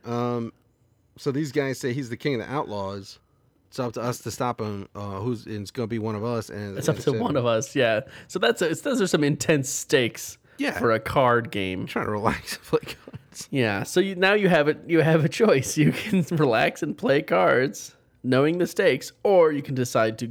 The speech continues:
Speaker 2: get up and <laughs> walk back out of the saloon. What did
Speaker 1: What
Speaker 2: you
Speaker 1: did,
Speaker 2: do?
Speaker 1: and what did you do? You, what did I do? I, I got up and I walked out of the
Speaker 2: I
Speaker 1: saloon.
Speaker 2: promptly got up out of
Speaker 1: No.
Speaker 2: my chair and <laughs> walked out of the saloon. How is this happening?
Speaker 1: We're gonna have to do two separate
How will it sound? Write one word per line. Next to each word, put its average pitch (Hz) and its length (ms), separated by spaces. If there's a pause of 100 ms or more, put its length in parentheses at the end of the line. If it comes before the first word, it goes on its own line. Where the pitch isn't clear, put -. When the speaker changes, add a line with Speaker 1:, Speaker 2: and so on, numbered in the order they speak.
(140)
Speaker 2:
get 202 200
up 147 300
and - 200
<laughs> - 20
walk - 400
back 143 240
out 135 120
of 127 80
the 131 100
saloon. 123 520
What - 80
did 131 120
Speaker 1:
What 135 160
Speaker 2:
you 127 60
Speaker 1:
did, 95 120
Speaker 2:
do? - 60
Speaker 1:
and 131 100
what 123 120
did 117 160
you 120 120
do? 110 200
You, 127 160
what 120 140
did 110 120
I 123 120
do? 143 160
I, 131 340
I 139 160
got 104 300
up 147 220
and 113 100
I 101 80
walked 120 340
out 127 120
of 135 80
the 135 120
Speaker 2:
I 180 180
Speaker 1:
saloon. 208 160
Speaker 2:
promptly 123 720
got 139 420
up 107 200
out 156 220
of 247 80
Speaker 1:
No. - 20
Speaker 2:
my 175 120
chair 170 500
and 165 160
<laughs> - 60
walked 185 360
out 180 220
of 175 140
the - 140
saloon. 240 960 (1500)
How 254 220
is 254 140
this 311 180
happening? 202 680
Speaker 1:
We're 156 140
gonna 214 140
have 190 100
to 147 100
do 131 140
two 135 380
separate 104 560